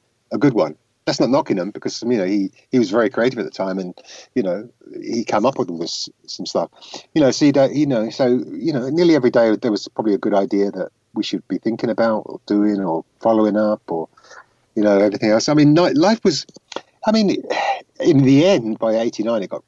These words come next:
kind of boring, but, you know, in the early days, it was just a question of that, you know, we were out to conquer.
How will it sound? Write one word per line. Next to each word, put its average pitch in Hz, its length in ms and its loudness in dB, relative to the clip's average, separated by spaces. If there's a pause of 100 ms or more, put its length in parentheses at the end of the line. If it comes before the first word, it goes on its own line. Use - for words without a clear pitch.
(120)
kind 98 160 -8
of - 80 -12
boring, 92 260 -2
but, - 240 -6 (400)
you 165 100 0
know, 104 160 2
in 110 340 -2
the 120 120 4
early 123 140 6
days, 90 340 0
it - 80 -6
was - 140 -10
just - 240 -6
a - 40 -8
question 98 360 -4
of 87 160 -8
that, 98 100 -8 (120)
you 113 120 -2
know, 92 120 -4
we 92 100 0
were 95 160 0
out 107 220 -2
to - 80 -16
conquer. 117 420 -4